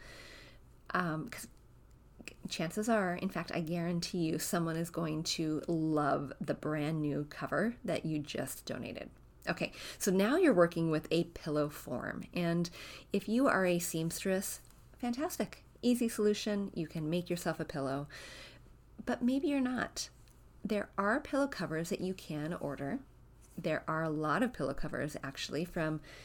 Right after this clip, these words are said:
big box stores, from little, um, boutiques, from places like Etsy, from places like Hobby Lobby. There are places where you can get the pillow covers. And even though those might be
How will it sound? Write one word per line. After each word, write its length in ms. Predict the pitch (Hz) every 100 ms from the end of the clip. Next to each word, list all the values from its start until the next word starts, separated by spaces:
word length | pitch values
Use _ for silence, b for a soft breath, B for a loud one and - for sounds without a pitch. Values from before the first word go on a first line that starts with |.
| B B -
big 220 | 165 196 180
box 280 | 175 175
stores, 280 | - 165 170
from 240 | 170 127 143
little, 400 | 196 190 180 - - - -
um, 420 | 165 160 151 151 - -
boutiques, 720 | 170 185 - 180 180 - -
from 600 | - 160 156 147 151 151 B B B
places 360 | - 190 214 196
like 180 | 196 196 160
Etsy, 500 | 165 - 165 156 165
from 300 | - 147 147
places 420 | 202 208 220 214
like 160 | 214 -
Hobby 340 | 226 247 240
Lobby. 320 | 240 226 165
There 200 | 160 -
are 60 | 202
places 440 | - 233 240 240
where 100 | 208
you 160 | 190 196
can 220 | - 190
get 400 | 170 160 165 - B B B -
the 80 | 151
pillow 260 | 185 160
covers. 640 | 151 156 165 196 339 - - B B B -
And 180 | 226 240
even 260 | 320 392
though 160 | 226 208
those 240 | 190 185
might 400 | 170 160 170 -
be 320 | 170 160 160